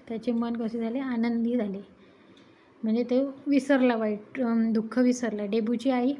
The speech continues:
त्याला म्हणायची, "गुरढोरांना माया करा." त्याची आई नेहमी त्याला काय म्हणायची, डेबूची आई, की "गुरढोरांवर म्हणजे प्राण्यांवर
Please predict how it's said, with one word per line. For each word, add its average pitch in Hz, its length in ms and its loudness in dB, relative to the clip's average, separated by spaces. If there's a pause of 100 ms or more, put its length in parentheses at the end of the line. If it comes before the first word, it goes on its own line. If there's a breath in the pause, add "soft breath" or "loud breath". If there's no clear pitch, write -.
(1200 loud breath)
त्याला 247 220 4
म्हणायची, 233 520 2
"गुरढोरांना 233 920 0
माया 220 320 -2
करा." 220 260 -6
त्याची 220 320 -2
आई 240 140 2
नेहमी 240 280 0
त्याला 240 180 -4
काय 233 160 -6
म्हणायची, 247 520 -4
डेबूची 226 460 -2
आई, 254 140 -2 (580 loud breath)
की 254 220 4
"गुरढोरांवर 226 840 0
म्हणजे 240 360 -2
प्राण्यांवर 226 680 -2